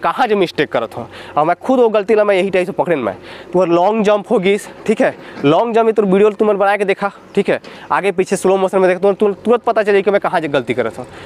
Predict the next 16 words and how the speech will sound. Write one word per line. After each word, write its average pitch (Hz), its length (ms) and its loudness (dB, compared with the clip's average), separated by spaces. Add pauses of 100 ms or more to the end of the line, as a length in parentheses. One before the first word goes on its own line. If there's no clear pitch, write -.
(140)
और 143 80 2
जैसे 175 240 2
ये 180 80 2
गोला 175 260 2
होगी, 190 200 -2
ये - 420 -6
गोला 185 240 2
जब 202 160 0
तुम 214 120 2
फेंकत 214 340 0
रहिएगा, 202 280 0
movement 202 280 2
ला, 202 60 2
अपन 190 160 0
body 190 260 2
का 214 160 2